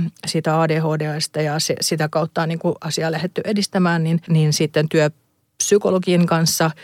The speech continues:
niiden asioiden miettiminen voi olla se niinku tosi tärkeä juttu, mut hyvin harvoin niinku psykoterapia eikä, eikä kyllä niinku pelkästään A D H D:n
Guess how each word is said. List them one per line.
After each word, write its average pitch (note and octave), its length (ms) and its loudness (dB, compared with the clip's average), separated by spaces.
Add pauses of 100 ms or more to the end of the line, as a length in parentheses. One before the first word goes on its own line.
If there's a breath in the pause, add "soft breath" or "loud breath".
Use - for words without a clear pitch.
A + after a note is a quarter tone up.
(360 loud breath)
niiden D#3+ 280 2
asioiden D3+ 500 2
miettiminen D3 840 2
voi D#3 180 2
olla D3 160 0
se D3+ 260 0
niinku D3+ 220 0
tosi D3+ 240 -2
tärkeä D#3 340 0
juttu, - 300 -4
mut E3 220 0
hyvin G3 180 4
harvoin D#3+ 300 -2
niinku D#3+ 200 -6
psykoterapia D3+ 800 0 (680 soft breath)
eikä, D#3 320 2 (100)
eikä E3 300 -2
kyllä C#3 240 0
niinku C#3+ 240 -6
pelkästään C3 560 -2
A - 240 -4
D A#2+ 160 0
H E3+ 60 -2 (220)
D:n G2 320 -4